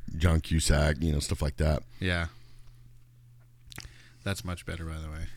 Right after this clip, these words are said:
Speaker 1: Really?
Speaker 2: Yeah.
Speaker 1: Yeah.
Speaker 2: So, um, but yeah, today we're talking about The Breakfast Club.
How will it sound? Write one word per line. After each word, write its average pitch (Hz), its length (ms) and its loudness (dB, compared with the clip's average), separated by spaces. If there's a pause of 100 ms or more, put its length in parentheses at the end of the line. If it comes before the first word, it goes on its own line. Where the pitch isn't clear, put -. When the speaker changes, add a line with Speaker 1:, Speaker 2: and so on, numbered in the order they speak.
(520)
Speaker 1:
Really? 69 340 6
Speaker 2:
Yeah. 85 240 0 (300)
Speaker 1:
Yeah. 64 120 -4 (220)
Speaker 2:
So, 92 340 4 (680)
um, 123 500 6 (580)
but 160 100 4
yeah, 165 120 4
today 190 260 4
we're 190 140 8
talking 156 260 6
about 131 240 4
The 117 60 4
Breakfast 110 440 2
Club. 104 380 4